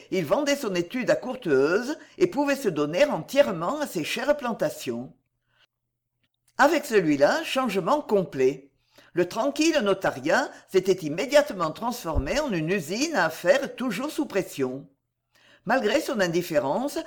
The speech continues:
le père Rotin gagnait encore dix-huit à vingt mille francs par an, ce qui lui avait permis de vendre son étude cent mille francs.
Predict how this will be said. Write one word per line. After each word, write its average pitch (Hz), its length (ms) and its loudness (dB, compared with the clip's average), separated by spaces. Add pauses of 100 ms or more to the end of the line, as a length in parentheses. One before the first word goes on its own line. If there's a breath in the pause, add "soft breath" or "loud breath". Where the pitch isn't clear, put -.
(140 loud breath)
le - 100 0
père 294 300 6
Rotin 226 480 -2
gagnait 180 340 2
encore 165 520 2
dix-huit 208 580 -2
à 180 40 2
vingt 208 180 2
mille 247 200 -2
francs 180 260 -4
par 127 220 -4
an, 240 320 -2 (540 soft breath)
ce 269 120 -4
qui 294 200 2
lui 214 100 2
avait 165 180 6
permis 254 360 -2
de 170 80 -2
vendre 220 340 0
son 180 180 -2
étude 226 520 -2
cent 294 240 0
mille 226 200 -2
francs. 127 480 -10